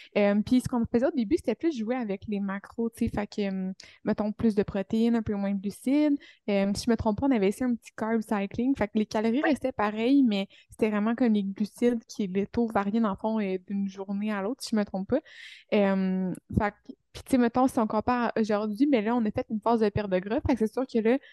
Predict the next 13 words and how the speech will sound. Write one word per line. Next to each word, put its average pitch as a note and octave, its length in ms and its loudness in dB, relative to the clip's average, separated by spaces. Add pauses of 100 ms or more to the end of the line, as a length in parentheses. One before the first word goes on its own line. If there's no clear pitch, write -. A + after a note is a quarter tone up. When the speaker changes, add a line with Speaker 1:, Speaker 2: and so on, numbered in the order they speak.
(280)
Speaker 1:
mettons, A#3+ 280 4
présentement, A3+ 600 2
était, G#3+ 380 0 (300)
ben, G#3 180 2 (180)
était G#3 240 0
plus - 200 0
basse F#3+ 320 2
un G3 100 4
peu. B3+ 300 2
Là, C4 140 4
on - 20 4
l'avait A3+ 260 4
remontée, A3 640 0